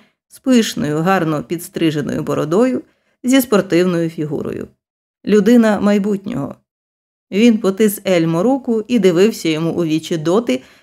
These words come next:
доки той не опустив погляду. Могенсен давно навчився цієї штуки,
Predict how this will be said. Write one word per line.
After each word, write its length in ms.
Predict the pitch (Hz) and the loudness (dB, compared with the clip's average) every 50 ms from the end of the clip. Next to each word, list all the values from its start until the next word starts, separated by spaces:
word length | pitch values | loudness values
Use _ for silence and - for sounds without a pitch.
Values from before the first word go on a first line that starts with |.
| _ _ | _ _
доки 260 | 240 277 269 262 233 | -2 0 2 2 2
той 260 | - - 170 185 208 226 | 2 2 4 4 4 4
не 140 | 220 190 | 4 2
опустив 480 | 160 143 - 151 135 127 - 151 151 156 | 0 -2 -4 -8 -10 -8 -6 -6 -6 -6
погляду. 580 | - _ - 135 139 143 - - - - - - _ _ _ _ _ _ _ _ _ _ _ _ | -8 _ -8 -8 -6 -6 -8 -8 -10 -12 -14 -16 _ _ _ _ _ _ _ _ _ _ _ _
Могенсен 640 | 208 196 214 226 233 233 214 208 202 - 202 196 196 | 0 2 4 6 6 6 4 2 2 0 0 0 2
давно 380 | 202 214 220 220 226 214 180 | 2 2 2 2 2 2 0
навчився 520 | 151 143 143 143 - - 202 190 196 - 160 | 0 -2 -4 -6 -6 -4 -4 -4 -4 -6 -8
цієї 320 | 160 - 160 151 151 165 | -6 -4 -2 -2 -2 -2
штуки, 540 | - - - - 151 147 - - - - - | -4 -6 -10 -10 -10 -10 -10 -10 -10 -12 -12